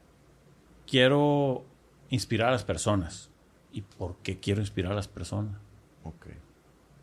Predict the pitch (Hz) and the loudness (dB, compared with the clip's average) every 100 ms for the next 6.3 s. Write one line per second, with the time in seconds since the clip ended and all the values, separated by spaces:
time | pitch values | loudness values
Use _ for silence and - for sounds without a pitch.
0 | _ _ _ _ _ - 120 - - _ | _ _ _ _ _ -4 -4 -4 -16 _
1 | _ - 104 107 113 117 110 101 113 98 | _ -8 -4 -2 0 0 -2 -2 -4 -4
2 | 110 90 - 98 101 98 92 98 104 98 | -4 -4 -2 -2 -2 -2 -4 -4 -4 -2
3 | 92 92 - - - _ - 101 - 90 | -4 -6 -16 -20 -20 _ -12 -12 -8 -10
4 | 87 95 87 92 92 92 90 104 101 - | -8 -8 -8 -6 -6 -4 -4 -4 -6 -14
5 | - - _ _ 117 101 92 - 127 156 | -20 -20 _ _ -2 0 0 2 4 4
6 | 190 - - | 2 -4 -10